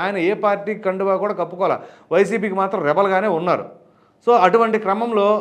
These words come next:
అయితే రాజ్యసభ ఎంపీ అవ్వలేదు అనుకోండి, లోక్సభలో పోటీ చేస్తారు. ఇది నాకున్న అంతర్గత సమాచారం.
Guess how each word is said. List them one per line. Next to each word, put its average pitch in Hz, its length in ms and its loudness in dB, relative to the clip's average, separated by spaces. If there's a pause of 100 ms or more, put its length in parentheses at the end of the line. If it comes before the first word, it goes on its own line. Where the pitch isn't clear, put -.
(420)
అయితే 170 260 2 (120)
రాజ్యసభ 233 440 4
ఎంపీ 202 180 0 (840)
అవ్వలేదు 285 360 8
అనుకోండి, 247 340 2 (140)
లోక్సభలో 269 460 4
పోటీ 180 260 4
చేస్తారు. 110 320 -6 (640)
ఇది 302 140 4 (680)
నాకున్న 208 360 2
అంతర్గత 170 320 -6 (120)
సమాచారం. 123 440 -10